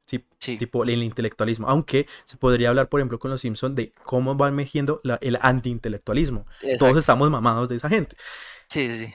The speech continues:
Speaker 1: Yo también me estoy mamado de mí. <laughs> Pero,
Speaker 2: <laughs>
Speaker 1: em, digamos, hay, hay otros consumos que sí son más in-, in-, invisibilizados. No, no
Speaker 2: Y
Speaker 1: puedo poner
Speaker 2: que,
Speaker 1: otra palabra.
Speaker 2: digamos,
Speaker 1: Por, por ejemplo,
Speaker 2: re-, retoma-, siga,
Speaker 1: re-,
Speaker 2: diga.
Speaker 1: o sea, por ejemplo,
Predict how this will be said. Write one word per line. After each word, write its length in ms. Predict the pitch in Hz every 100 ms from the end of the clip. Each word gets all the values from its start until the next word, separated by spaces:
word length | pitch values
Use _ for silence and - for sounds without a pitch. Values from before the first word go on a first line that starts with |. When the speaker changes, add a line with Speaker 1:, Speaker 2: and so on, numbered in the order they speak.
| -
Speaker 1:
Yo 120 | 127 123
también 220 | 135 143
me 60 |
estoy 140 | 143 139
mamado 280 | 143 156 156
de 40 |
mí. 120 | 170 208
<laughs> 540 | - - - - - -
Pero, 340 | 175 170 208
Speaker 2:
<laughs> 140 | - 180
Speaker 1:
em, 640 | 147 143 139 135 123 110 - _ _ _ - - - _ _ _ -
digamos, 420 | 131 135 143 147 -
hay, 180 | 139 -
hay 140 | 151
otros 200 | 160 165
consumos 440 | - 139 135 131 139
que 100 | 151
sí 120 | 123
son 140 | 120 123
más 200 | 127 131
in-, 140 | 131
in-, 340 | 139 131 120 -
invisibilizados. 1120 | 117 107 104 - 101 107 139 120 95 - - _ _ _ _ _ _ _ _ _
No, 340 | 135 120 117 113
no 120 | 113
Speaker 2:
Y 100 | -
Speaker 1:
puedo 20 | -
poner 140 | 113
Speaker 2:
que, 20 |
Speaker 1:
otra 140 | 113 110
palabra. 200 | 143 151
Speaker 2:
digamos, 120 | 135 -
Speaker 1:
Por, 200 | 127 -
por 100 | 127
ejemplo, 260 | 147 151 -
Speaker 2:
re-, 120 | 147
retoma-, 340 | - 135 131 - - _ _
siga, 180 | 156 131
Speaker 1:
re-, 140 | 135
Speaker 2:
diga. 100 | 135 - _ _ -
Speaker 1:
o 40 |
sea, 180 | 131 - _ -
por 120 | 139
ejemplo, 400 | 185 196 110